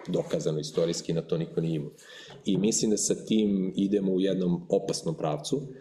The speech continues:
ali mislim da smo se sa tim već i pomirili u mnogim aspektima svog života i sa mobilnim telefonima i ostalim stvarima. Mi smo već svoju privatnost i sve ostalo vrlo, vrlo onako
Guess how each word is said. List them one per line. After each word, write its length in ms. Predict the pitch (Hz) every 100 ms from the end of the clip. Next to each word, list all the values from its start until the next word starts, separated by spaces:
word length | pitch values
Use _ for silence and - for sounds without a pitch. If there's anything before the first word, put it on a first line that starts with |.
| - _ _
ali 300 | - 98 98
mislim 220 | 104 113 113
da 80 |
smo 120 | 104 107
se 220 | - 104
sa 60 |
tim 140 | - 110
već 180 | 110 -
i 80 |
pomirili 580 | - 98 101 113 107 98
u 100 | 92
mnogim 380 | 95 104 101 98
aspektima 480 | 95 - 107 104 90
svog 220 | - 98
života 360 | 92 92 92 90
i 40 |
sa 140 | -
mobilnim 320 | 90 98 98 87
telefonima 520 | 85 - 95 95 87
i 80 | 87
ostalim 360 | 90 - 87
stvarima. 640 | 85 92 90 87 87 85 78 - - -
Mi 120 | 87
smo 120 | 90
već 200 | 87 -
svoju 260 | - 90 87
privatnost 460 | 85 87 85 82
i 20 |
sve 160 | - 87
ostalo 360 | 85 - 85 82
vrlo, 560 | 85 85 80 73 76 -
vrlo 180 | 90
onako 520 | 85 82 - 85 78